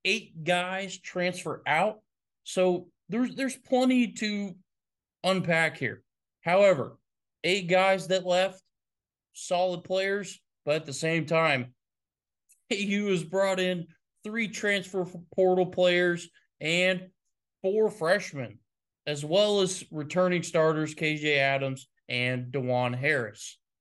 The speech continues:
So that makes nine scholarship players on this current roster. That leaves three vacancies. Who it'll be, who knows?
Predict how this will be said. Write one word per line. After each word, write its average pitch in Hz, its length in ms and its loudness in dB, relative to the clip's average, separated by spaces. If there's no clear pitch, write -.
So 165 420 2
that 180 320 0
makes 165 460 -2
nine 170 540 0
scholarship 165 920 -4
players 135 720 0
on 147 640 2
this 139 640 -4
current 139 280 -2
roster. 175 640 -2
That 151 240 2
leaves 170 280 0
three 180 280 0
vacancies. 165 920 -2
Who 165 220 4
it'll 180 180 2
be, 202 400 0
who 220 180 0
knows? 220 420 2